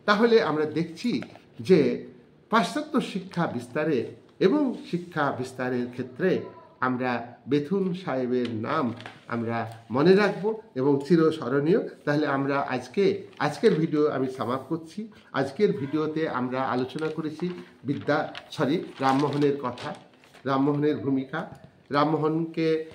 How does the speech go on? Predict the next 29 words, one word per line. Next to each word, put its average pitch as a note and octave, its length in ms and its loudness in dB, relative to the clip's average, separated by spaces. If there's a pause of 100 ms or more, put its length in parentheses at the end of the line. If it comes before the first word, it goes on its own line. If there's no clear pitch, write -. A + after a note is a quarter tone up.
(160)
কেন D3 200 6 (280)
আধুনিক D3 440 0 (420)
মানুষ C#3+ 340 2
বলা C#3+ 220 0
হয়, D3+ 240 -8 (500)
আহ, C3 240 0
যুক্তিবাদী C#3 580 -2
শিক্ষার B2+ 520 -10
প্রচলন C#3+ 360 -4
করেন, C#3+ 260 -8 (240)
রামমোহনকে D3 600 0
নবজাগরণের C#3+ 800 0
অগ্রদূত C#3 480 -2
বলা C3+ 200 -2
হয়, D3+ 220 -6 (400)
রামমোহনকে D3 520 -4
ভারতের C3+ 500 -8
জনক C#3+ 300 -6
বলা D3+ 220 -6
হয়, D#3+ 300 -10
রামমোহনকে C#3 760 -6 (260)
ভারতের C#3 580 -2 (140)
এরারমাস D3+ 640 0
বলা C#3+ 160 0
হয়, E3+ 160 -4
ভারত B2+ 240 -4 (100)
পথিক F3 300 -4
বলা D#3 200 0
হয়, F3+ 260 -4